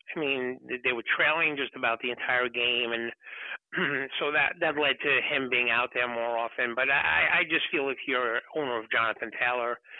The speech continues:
uh, no reason to panic. He himself had six catches, over a hundred yards of offense. So, uh, I,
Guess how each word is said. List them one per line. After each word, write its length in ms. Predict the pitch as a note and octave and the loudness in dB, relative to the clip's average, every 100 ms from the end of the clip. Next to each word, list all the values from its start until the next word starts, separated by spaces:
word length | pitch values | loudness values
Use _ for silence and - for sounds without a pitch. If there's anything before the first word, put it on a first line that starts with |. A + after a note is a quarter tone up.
| - - | -18 -8
uh, 200 | B2+ A#2+ A#2+ | -2 0 0
no 240 | D3 F3 | 0 -2
reason 300 | F3 C#3 B2+ | 0 -2 -2
to 60 | A2 | -4
panic. 420 | - B2+ A#2 A2+ - | 0 2 4 0 -2
He 60 | |
himself 360 | A#2+ A#2 A#2 G#2+ | -4 -2 -2 0
had 100 | B2 - - | -2 -2 -4
six 100 | A#2+ - | -6 -4
catches, 580 | - - - D3+ C#3+ B2 C3+ | -4 -2 -2 0 0 0 -2
over 160 | C3+ | 0
a 80 | A#2+ | -2
hundred 300 | A#2+ B2 A#2+ | -2 -4 -4
yards 260 | A#2 A#2 - | -2 -2 -4
of 100 | A2+ | -2
offense. 520 | A2 G#2 - B2 A#2+ - | -2 0 0 0 0 -4
So, 300 | A2+ A2 A2 - - - - | -2 -2 -4 -12 -18 -18 -2
uh, 40 | G3 | 2
I, 540 | G3 G#3 A3 G#3 | 4 4 4 4